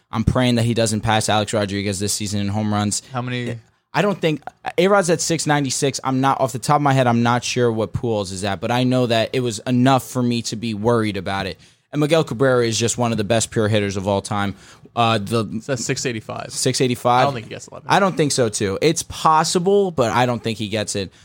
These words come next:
Speaker 1: Uh, and Miguel Cabrera, the most recent player in M L B history to win the Triple Crown, one, a feat that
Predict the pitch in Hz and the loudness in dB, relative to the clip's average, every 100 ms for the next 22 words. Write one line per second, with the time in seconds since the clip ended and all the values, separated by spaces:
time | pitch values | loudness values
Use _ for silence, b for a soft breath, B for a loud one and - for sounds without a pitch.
0 | b - 127 - 139 135 131 - 120 127 | b 0 0 0 0 2 2 0 -2 2
1 | 139 135 117 120 98 - - 113 117 110 | 2 2 2 2 0 -6 -10 -2 -2 -2
2 | 110 139 131 131 120 _ - 127 123 120 | 0 0 2 -2 -4 _ 0 2 4 2
3 | 123 120 113 113 113 - 113 - 110 117 | 0 -2 -2 0 0 0 -2 0 0 2
4 | 117 110 - 107 107 110 107 110 95 b | 4 2 0 -4 -2 0 0 0 -4 b
5 | b b _ 127 - 123 - 156 139 135 | b b _ -2 0 -2 0 -2 2 2
6 | 117 | 2